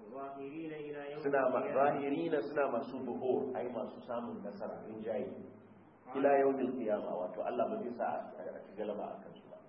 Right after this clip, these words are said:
Speaker 2: Ila yawmil qiyama, har ranar alqiyama.
Speaker 1: قال في-، فينزل عيسى ابن مريم صلى الله عليه وسلم.
Speaker 2: Sai ya, Annabi Isa dan Maryam sai ya sauko.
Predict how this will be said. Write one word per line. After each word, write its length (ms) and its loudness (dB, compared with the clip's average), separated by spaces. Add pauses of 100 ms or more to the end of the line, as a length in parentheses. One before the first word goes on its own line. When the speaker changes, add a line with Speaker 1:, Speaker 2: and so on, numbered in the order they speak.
(520)
Speaker 2:
Ila 200 6
yawmil 400 8
qiyama, 400 -2
har 140 4
ranar 380 6
alqiyama. 500 -6 (1040)
Speaker 1:
قال 240 -8
في-، 340 -10 (160)
فينزل 640 -8
عيسى 440 -10
ابن 160 -10
مريم 420 -8
صلى 260 -10
الله 300 -6
عليه 340 -8
وسلم. 560 -8 (200)
Speaker 2:
Sai 260 0
ya, 100 8 (180)
Annabi 420 4 (120)
Isa 220 4
dan 260 2
Maryam 360 2
sai 200 0
ya 80 2
sauko. 680 0